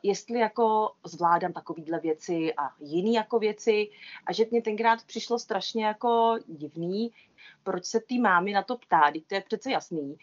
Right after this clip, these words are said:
že jako vím, jak vypadá jako žlutá a že vím, jak se přece jako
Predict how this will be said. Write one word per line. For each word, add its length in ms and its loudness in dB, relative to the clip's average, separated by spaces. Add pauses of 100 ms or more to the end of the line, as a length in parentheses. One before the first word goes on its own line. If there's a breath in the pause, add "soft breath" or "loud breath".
(160 soft breath)
že 140 0
jako 200 0
vím, 500 -2
jak 180 -4
vypadá 380 2
jako 200 -2
žlutá 520 -2
a 120 0
že 140 -2
vím, 240 -2
jak 140 -10
se 100 -12
přece 320 -12 (240)
jako 460 -2